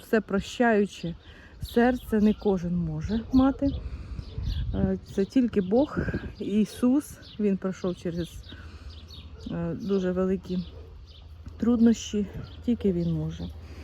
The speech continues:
прощати так. А ми всі люди, то дуже часто помиляємося, дуже часто не прощаємо.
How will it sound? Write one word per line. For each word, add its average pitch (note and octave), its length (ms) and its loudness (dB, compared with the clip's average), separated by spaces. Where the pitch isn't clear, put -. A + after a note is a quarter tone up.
прощати F3+ 640 0
так. D#3+ 160 -2
А G#3+ 60 4
ми B3+ 160 12
всі A#3 220 2
люди, A3+ 360 4
то F3+ 180 -6
дуже G3 360 2
часто F#3 460 -2
помиляємося, A3+ 800 4
дуже A#3 280 2
часто G#3 520 -2
не A#3+ 240 10
прощаємо. D#3 920 0